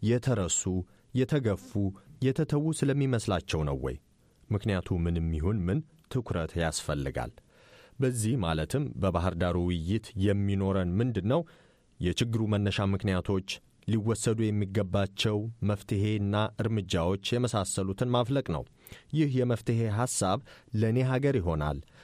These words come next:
ለመጣሁበት ማህበረሰብ ይጠቅማል በማለት የመፍትሄ ሐሳቦቹን ሊጠቀሙ የሚችሉት ግን የፖሊሲ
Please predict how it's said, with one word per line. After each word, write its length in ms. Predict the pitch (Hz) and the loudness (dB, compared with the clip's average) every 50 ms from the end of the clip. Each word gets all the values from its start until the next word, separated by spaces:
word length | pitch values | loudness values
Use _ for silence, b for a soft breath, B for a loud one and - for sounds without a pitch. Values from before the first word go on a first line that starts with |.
| B B - | B B -2
ለመጣሁበት 640 | 117 117 131 135 - - 131 131 131 131 131 120 127 | 0 2 2 0 0 0 0 0 2 0 0 0 0
ማህበረሰብ 640 | 123 120 117 120 120 127 123 127 120 - 156 143 143 - | 0 0 0 0 0 0 0 0 0 0 0 -2 0 -2
ይጠቅማል 640 | 123 113 101 113 107 101 - 92 87 82 82 80 80 | -2 0 0 0 0 0 0 -2 0 0 0 -2 0
በማለት 440 | 78 104 107 104 95 95 120 147 156 B B B B B B - | 0 0 0 0 0 0 0 0 -2 B B B B B B -4
የመፍትሄ 400 | 107 104 107 104 - - 113 104 | -2 0 0 -2 -2 -2 -2 0
ሐሳቦቹን 760 | 98 95 95 - - 101 92 90 101 101 - - - 139 95 - - - _ - | 0 0 -2 -2 -2 -2 0 0 -2 -2 -2 -2 -2 -2 -2 -4 -10 -18 _ -2
ሊጠቀሙ 680 | 123 127 117 - - 123 113 - - - 107 104 104 101 95 92 104 | -2 -2 -2 -2 -2 -4 -4 -4 -2 -2 -2 0 0 0 0 0 0
የሚችሉት 520 | 107 107 110 107 98 - 117 127 123 - | 2 2 2 0 0 0 0 0 0 0
ግን 160 | 143 165 175 160 B B B B B | 0 -2 -2 -2 B B B B B
የፖሊሲ 500 | 104 104 98 - - 98 87 85 - - | 0 0 0 0 0 0 0 0 0 -2